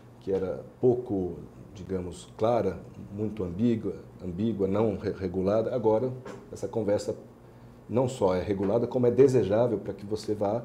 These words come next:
justamente construindo essa parceria entre o público e o privado. E isso é o mais difícil, porque a, ainda não sabemos bem como desenvolver essa conversa. E,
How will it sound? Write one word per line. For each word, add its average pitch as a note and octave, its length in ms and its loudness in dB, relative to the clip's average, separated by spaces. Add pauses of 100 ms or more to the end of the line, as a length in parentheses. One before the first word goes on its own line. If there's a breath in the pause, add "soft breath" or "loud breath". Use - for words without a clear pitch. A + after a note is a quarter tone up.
(160 loud breath)
justamente A2 500 -4
construindo B2+ 480 -2
essa - 180 0
parceria G2+ 520 -2
entre G#2+ 180 -6
o - 40 -6
público G#2+ 340 -6
e B2+ 40 -4
o - 20 -4
privado. B2+ 400 -4 (520 loud breath)
E B2+ 140 6
isso D#3 160 4
é D#3 40 6
o D3 40 8
mais C#3 220 0
difícil, - 460 -2 (640 loud breath)
porque F#2+ 420 0 (300)
a, F#2+ 40 -6
ainda G#2 300 0
não A#2+ 80 2
sabemos B2 420 4
bem A2+ 220 2
como A#2+ 280 -2
desenvolver A2 360 0
essa G#2+ 180 -2
conversa. G2 540 -4 (560 loud breath)
E, A2+ 280 0